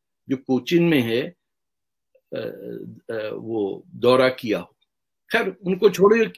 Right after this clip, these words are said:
एक ने हज तक नहीं किया। एक सुल्तान ऐसा नहीं जिसने उम्रा किया हो।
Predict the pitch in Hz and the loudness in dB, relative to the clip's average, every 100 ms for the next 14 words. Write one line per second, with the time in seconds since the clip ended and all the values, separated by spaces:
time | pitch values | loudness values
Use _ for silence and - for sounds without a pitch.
0 | - 220 240 226 151 113 180 - 202 139 | 2 4 4 2 2 2 0 2 -2 -2
1 | 127 104 - - _ _ - - - _ | -8 -8 -12 -14 _ _ -20 -20 -20 _
2 | _ - 254 311 - 254 254 226 233 220 | _ 4 4 4 2 2 2 2 4 2
3 | 233 240 254 240 180 247 - 240 247 247 | 2 2 2 2 -2 -6 -4 2 4 4
4 | - 190 131 101 | 2 2 0 0